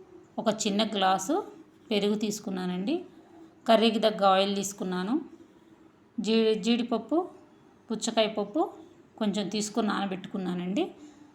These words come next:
చికెన్ ముందుగా క్లీన్ చేసుకొని పసుపు, ఉప్పు వేసుకొని పక్కన పెట్టుకున్నానండి. ఇదిగోండి, నాన్ స్టిక్ పెనం తీసుకొని ఆ చికెన్ అనేది నాన్ స్టిక్ బాండీలో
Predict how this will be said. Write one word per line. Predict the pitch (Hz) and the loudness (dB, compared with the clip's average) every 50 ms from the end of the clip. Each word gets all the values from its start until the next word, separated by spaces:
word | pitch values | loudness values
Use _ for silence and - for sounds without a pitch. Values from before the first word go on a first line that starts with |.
| - - - - - - _ | -20 -20 -20 -20 -20 -18 _
చికెన్ | - - 240 - 294 285 277 247 | -4 -4 2 4 6 8 8 8
ముందుగా | 233 226 226 240 220 233 240 | 8 8 4 4 4 4 2
క్లీన్ | 240 - 214 202 226 226 - | 2 2 0 2 2 2 2
చేసుకొని | 226 208 208 - - 214 196 196 233 277 | 2 0 -2 -4 -4 -4 -2 0 0 0
పసుపు, | 277 - 196 - - - 240 | 0 0 -4 -4 -4 -4 -4
ఉప్పు | 220 214 - - | -4 -4 -2 -2
వేసుకొని | 202 185 - - - 220 247 | -2 -2 -2 -4 0 0 0
పక్కన | 247 196 - - 202 190 | 0 0 -2 -2 -4 -4
పెట్టుకున్నానండి. | 180 180 175 - - - 180 175 170 170 170 175 185 269 339 349 - - - - - - - - _ - - - _ - _ - | -4 -4 -6 -8 -8 -6 -6 -6 -4 -6 -6 -4 -4 -4 -4 -6 -8 -14 -20 -20 -20 -20 -20 -20 _ -20 -20 -20 _ -16 _ -4
ఇదిగోండి, | 202 185 196 190 190 214 254 311 285 | -4 -2 -2 -2 0 2 4 6 6
నాన్ | 247 208 180 180 202 202 | 6 6 4 2 2 0
స్టిక్ | - - 277 - - - | 0 -2 -4 -4 0 -2
పెనం | 233 214 208 208 208 | -2 0 0 0 0
తీసుకొని | 202 196 - - - 208 196 202 233 294 370 - - - - | 0 0 -2 -8 -10 -6 -4 0 2 2 0 0 -6 -10 -10
ఆ | - 185 - - | -10 -10 -8 -8
చికెన్ | 226 - - 214 220 | -6 -2 -2 -2 0
అనేది | 214 226 220 233 | -2 -2 -2 -2
నాన్ | 233 214 208 202 - | -2 0 -2 -2 -4
స్టిక్ | - - 220 - - - - - - - - - - - - - - - - - - | -6 -8 -10 -10 -12 -18 -20 -20 -20 -20 -20 -20 -20 -20 -20 -20 -20 -20 -20 -10 -2
బాండీలో | 202 202 208 214 208 220 214 226 294 | 0 2 4 6 6 6 6 6 4